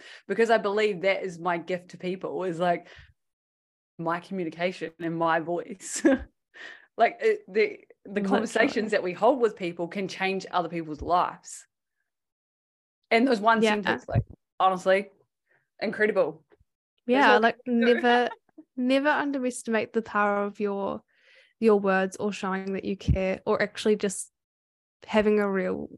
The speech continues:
Speaker 2: connection in a real moment with another human being, whether
Speaker 1: Yeah.
Speaker 2: it's someone that you're close to or whether it's a stranger on the street. Like,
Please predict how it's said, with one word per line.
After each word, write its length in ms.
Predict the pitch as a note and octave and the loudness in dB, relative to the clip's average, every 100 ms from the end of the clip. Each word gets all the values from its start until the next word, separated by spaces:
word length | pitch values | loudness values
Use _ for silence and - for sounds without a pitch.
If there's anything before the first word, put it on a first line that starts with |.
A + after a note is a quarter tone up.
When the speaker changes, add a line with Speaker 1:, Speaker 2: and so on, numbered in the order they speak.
| _ _ _ _ _ _ _ _ | _ _ _ _ _ _ _ _
Speaker 2:
connection 520 | - G#3 F#3 - G#3 F#3+ | -14 -8 -8 -6 -6 -2
in 40 | |
a 40 | F#3 | 0
real 180 | F#3 | 0
moment 300 | F#3 F#3 F#3+ | 2 0 -2
with 120 | - F#3+ | -6 -4
another 300 | F#3 F3+ F#3 | -4 -4 -6
human 300 | F#3+ F#3+ G3+ | -8 -8 -6
being, 340 | - - - - - - - _ | -8 -8 -12 -16 -20 -20 -20 _
whether 240 | A3+ G#3 | 4 6
Speaker 1:
Yeah. 20 | |
Speaker 2:
it's 120 | F#3+ - | 2 0
someone 220 | G3 G3 | 0 0
that 100 | - | -2
you're 120 | G3 | -4
close 360 | - F#3+ F#3+ - | -2 -2 -2 -2
to 260 | C#4 D#4 | 0 0
or 160 | D4+ A3+ | 2 4
whether 500 | G#3+ G3 G3+ G3 G3+ - | 4 2 2 0 -2 -6
it's 220 | G#3+ - | -6 -4
a 60 | |
stranger 440 | G#3 - F#3 G3 G3 | -4 -4 -4 -4 -6
on 120 | F#3+ | -6
the 80 | F#3+ | -6
street. 460 | - - F3+ C#4 B3 | -8 -4 -2 -2 0
Like, 380 | F#3 F#3 - | 0 0 -8